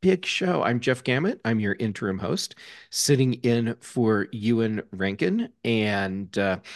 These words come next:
and I'm super excited to be here because all of you are absolutely awesome, and I get to hang out with cool people.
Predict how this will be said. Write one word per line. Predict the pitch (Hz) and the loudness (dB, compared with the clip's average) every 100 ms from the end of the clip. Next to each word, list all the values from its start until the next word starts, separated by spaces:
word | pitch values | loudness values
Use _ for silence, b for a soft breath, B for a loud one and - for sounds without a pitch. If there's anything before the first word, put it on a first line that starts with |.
| B B - | B B -2
and | 156 143 143 | 2 2 0
I'm | 143 | -2
super | 127 123 104 | -2 -4 -4
excited | - 95 - | -6 -8 -10
to | - | -12
be | 76 | -10
here | 85 87 - - | -10 -10 -12 -20
because | - 98 90 - - | -6 -4 -4 -8 -8
all | 110 95 | -6 -6
of | 95 | -6
you | 85 82 | -6 -6
are | 82 - | -6 -8
absolutely | 95 - - 87 | -12 -10 -10 -10
awesome, | 78 - - 110 | -8 -8 -6 -6
and | 120 | -4
I | |
get | 127 131 | -4 -2
to | 117 | -2
hang | 117 120 | 0 -2
out | - | -6
with | - | -8
cool | - 120 | -4 -4
people. | - 98 104 95 | -4 -6 -4 -6